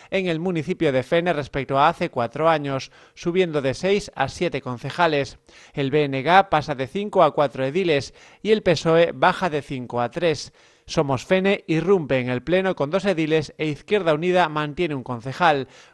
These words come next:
como en el último mandato, en el que estuvo representada por Carmen Martínez.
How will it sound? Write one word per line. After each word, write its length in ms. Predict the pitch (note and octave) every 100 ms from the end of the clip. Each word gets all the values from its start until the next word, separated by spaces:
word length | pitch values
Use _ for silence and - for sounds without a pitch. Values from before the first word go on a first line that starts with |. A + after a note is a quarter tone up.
| -
como 240 | D#3+ D#3
en 80 | D3+
el 100 | E3
último 300 | D3+ C3+ B2+
mandato, 600 | B2 D3+ E3+ D3+ C#3 B2 _ _
en 120 | E3
el 120 | E3+
que 100 | E3
estuvo 340 | E3 - G3 F3+
representada 760 | D#3 F#3 - D#3+ C#3+ C#3 C#3+
por 220 | - C3+ C3
Carmen 340 | C#3+ B2+ B2
Martínez. 640 | B2 B2 F3 D#3+ B2+ -